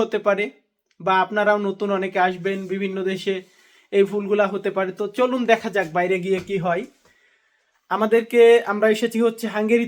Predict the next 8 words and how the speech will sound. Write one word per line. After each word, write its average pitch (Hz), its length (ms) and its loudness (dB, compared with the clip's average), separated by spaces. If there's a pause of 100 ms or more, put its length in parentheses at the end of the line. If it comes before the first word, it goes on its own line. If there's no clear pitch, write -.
থেকে 220 160 0 (120)
পোল্যান্ডে 202 400 0
এসেছি 214 220 -8 (100)
গতকাল। 196 360 -2 (1600)
And 208 140 -2 (380)
এখন 214 240 -2
যাচ্ছি 214 320 -2
হচ্ছে 226 300 -4